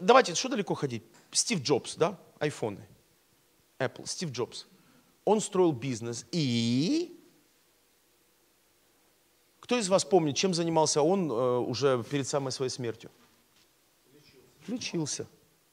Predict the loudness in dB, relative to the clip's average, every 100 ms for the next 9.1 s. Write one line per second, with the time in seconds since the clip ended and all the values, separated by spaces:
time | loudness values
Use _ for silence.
0 | _ _ _ _ _ _ _ _ _ -2
1 | 0 0 -2 -8 -12 _ _ _ _ _
2 | _ _ _ _ _ _ _ _ _ _
3 | _ -20 -20 -20 -4 0 2 2 2 2
4 | 2 2 2 2 2 -2 -4 -10 -4 4
5 | 6 6 4 2 2 2 0 0 -2 -2
6 | -2 -4 -4 -4 -2 -4 -6 -12 -20 -6
7 | -6 -2 -2 -2 -6 -8 -6 -6 -10 _
8 | _ _ -2 2 2 0 -6 -10 -6 -6
9 | -6